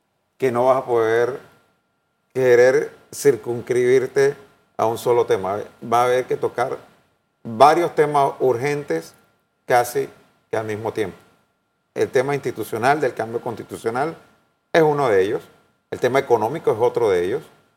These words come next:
Aquí habrá que tomar decisiones, por ejemplo, de reducción del presupuesto,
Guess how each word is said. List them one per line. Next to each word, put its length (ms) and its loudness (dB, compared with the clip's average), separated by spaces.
Aquí 680 -6
habrá 320 -2
que 140 -2
tomar 320 -4
decisiones, 520 -6
por 160 2
ejemplo, 400 0
de 80 6
reducción 640 0
del 140 2
presupuesto, 840 -4